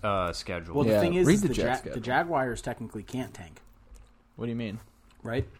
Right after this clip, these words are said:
Speaker 3: Aren't they the team that gave away their first round? Or is that Houston?
Speaker 2: Um, maybe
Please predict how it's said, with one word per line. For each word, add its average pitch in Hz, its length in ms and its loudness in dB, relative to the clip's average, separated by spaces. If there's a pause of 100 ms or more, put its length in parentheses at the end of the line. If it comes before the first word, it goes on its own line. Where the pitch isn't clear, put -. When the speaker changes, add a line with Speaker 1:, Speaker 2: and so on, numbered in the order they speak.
(500)
Speaker 3:
Aren't 123 200 -2
they 120 140 0
the 113 100 -4
team 120 200 -4
that 104 120 -6
gave 110 180 -4
away 110 160 -2
their 104 140 -6
first 101 240 -8
round? 104 180 -6 (560)
Or 107 60 -8
is 101 80 -8
that 87 140 -10
Houston? 87 340 -14 (340)
Speaker 2:
Um, 123 540 -4
maybe 120 140 4